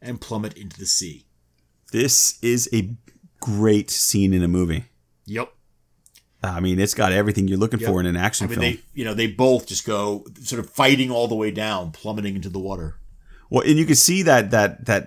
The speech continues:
Speaker 2: you know, when the, the weapon falls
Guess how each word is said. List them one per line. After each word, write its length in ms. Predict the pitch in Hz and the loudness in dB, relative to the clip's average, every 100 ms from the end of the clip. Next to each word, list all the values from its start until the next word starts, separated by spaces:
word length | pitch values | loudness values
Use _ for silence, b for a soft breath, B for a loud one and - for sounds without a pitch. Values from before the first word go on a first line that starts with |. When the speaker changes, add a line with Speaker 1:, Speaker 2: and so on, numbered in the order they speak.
| - | -2
Speaker 2:
you 140 | 117 | 2
know, 80 | 104 | 4
when 200 | 101 101 | 4 2
the, 260 | 98 92 82 | 2 0 -2
the 180 | 107 | -4
weapon 560 | 92 101 110 107 95 85 _ - | -2 0 0 0 -2 -4 _ -6
falls 760 | - 95 92 80 80 - | 0 2 0 -2 -2 -2